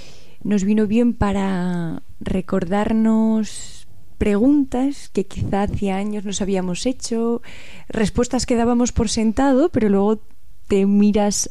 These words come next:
a los ojos y igual las respuestas a esas preguntas que te plantean en los cursillos, eh,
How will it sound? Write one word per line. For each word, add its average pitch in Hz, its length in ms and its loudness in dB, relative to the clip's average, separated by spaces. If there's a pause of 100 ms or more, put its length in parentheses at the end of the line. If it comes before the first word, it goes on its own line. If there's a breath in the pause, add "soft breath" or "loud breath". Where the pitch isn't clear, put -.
a 196 320 2
los 196 300 2
ojos 247 400 0 (640 loud breath)
y 208 140 2
igual 185 260 2
las 196 100 0
respuestas - 840 -2 (200)
a 196 180 0
esas 214 280 0
preguntas 214 420 0
que 214 120 0
te 196 80 0
plantean 202 340 0
en 208 120 0
los 202 140 0
cursillos, 226 540 0 (840 loud breath)
eh, 175 680 -2